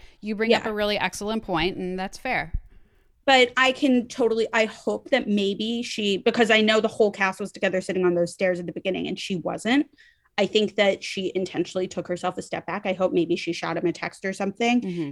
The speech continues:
Speaker 2: and was just like, "I just heard, I'm so here for you. I'll see you, like,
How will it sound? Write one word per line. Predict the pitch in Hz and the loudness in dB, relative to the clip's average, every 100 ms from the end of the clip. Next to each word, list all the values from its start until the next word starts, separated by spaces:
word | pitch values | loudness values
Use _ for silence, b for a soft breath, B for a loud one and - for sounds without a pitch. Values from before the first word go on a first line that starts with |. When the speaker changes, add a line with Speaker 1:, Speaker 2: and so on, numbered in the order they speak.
| 143 | -4
Speaker 2:
and | 196 | 0
was | 180 - | 0 0
just | 190 185 | -8 -2
like, | 170 180 180 - | -2 -2 -6 -8
"I | - 190 | -2 -2
just | 185 - | -2 -4
heard, | 190 180 | 2 2
I'm | 196 196 180 | 2 -4 -4
so | - 185 | -2 -2
here | 180 175 | -2 -6
for | 175 170 | -4 -4
you. | 160 170 165 - | -2 -4 -4 -6
I'll | 185 175 | -6 -6
see | - 180 | -6 -4
you, | 170 160 | -2 -2
like, | - 156 - | -4 -8 -8